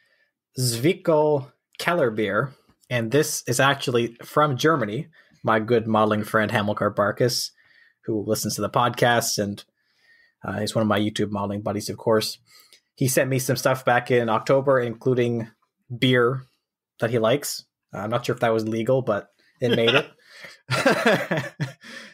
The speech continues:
And, uh, I've saved up one of them for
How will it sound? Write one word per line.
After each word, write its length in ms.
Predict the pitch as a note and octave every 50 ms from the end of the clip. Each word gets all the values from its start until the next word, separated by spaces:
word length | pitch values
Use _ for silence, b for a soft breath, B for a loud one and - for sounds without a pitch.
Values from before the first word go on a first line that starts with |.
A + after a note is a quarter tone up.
| B B
And, 340 | B2+ B2 A#2+ A#2+ A#2+ A#2+ A2+
uh, 320 | A#2 A2+ A2 G#2+ G#2 A2 A2 -
I've 200 | A#2 A2+ A2 -
saved 280 | - D#3 C#3+ C3+ C3+
up 120 | C#3+ C3+ -
one 140 | B2+ B2+
of 80 | B2+ B2
them 220 | B2+ B2 A#2 A#2+
for 760 | A#2+ - - - B2+ A#2 A2+ A2 A2 A2+ A2+ A2 A2 A2 -